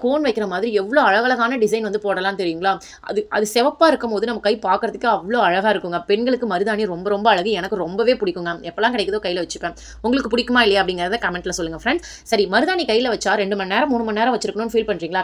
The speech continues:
கவலையே விடுங்க, அஞ்சே அஞ்சு நிமிஷம் வச்சிருந்தீங்கன்னா போதும், ரத்த கலர்ல அப்படியே மருதாணி செக்க செவேல்னு செவந்திருக்கும். இதுக்காக நல்லா விளைஞ்ச மருதாணி செடியில இருந்து நான் இலைகளை பறிச்சுட்டு வந்துட்டேங்க. ரொம்ப முத்தி போன இலையா பறிக்காம கொஞ்சம் கொழுந்து இலையா பறிச்சு எடுத்துக்கோங்க. இப்போ இது அரைக்கும் போது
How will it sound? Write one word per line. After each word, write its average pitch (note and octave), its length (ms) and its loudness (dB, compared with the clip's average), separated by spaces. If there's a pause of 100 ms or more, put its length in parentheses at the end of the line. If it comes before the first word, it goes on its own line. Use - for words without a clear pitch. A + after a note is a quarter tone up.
கவலையே F3 340 -2
விடுங்க, G3+ 260 0
அஞ்சே F3 280 -2
அஞ்சு A3+ 200 -2
நிமிஷம் G3 200 -6
வச்சிருந்தீங்கன்னா F#3+ 420 -4
போதும், F#3+ 280 -4
ரத்த F3 320 0
கலர்ல A3 260 2
அப்படியே G#3 200 0
மருதாணி F#3+ 340 -4
செக்க G3 280 -6
செவேல்னு F#3 300 -4
செவந்திருக்கும். E3 400 -6 (380)
இதுக்காக B3 400 4
நல்லா A#3+ 320 2
விளைஞ்ச G#3+ 260 0
மருதாணி G#3+ 360 0
செடியில F3 220 0
இருந்து G3 180 -4
நான் G3 100 -2
இலைகளை G3 280 2
பறிச்சுட்டு F3 280 -2
வந்துட்டேங்க. D#3+ 360 -4 (420)
ரொம்ப D#4 340 4
முத்தி B3+ 240 -2
போன A#3+ 180 2
இலையா G3+ 200 4
பறிக்காம F#3 400 -2
கொஞ்சம் A#3+ 180 0
கொழுந்து C4 260 6
இலையா F#3+ 200 2
பறிச்சு F3 240 -2
எடுத்துக்கோங்க. F3 360 -6 (420)
இப்போ A3+ 140 6 (140)
இது F#3+ 160 0
அரைக்கும் A3+ 340 0
போது F3 180 4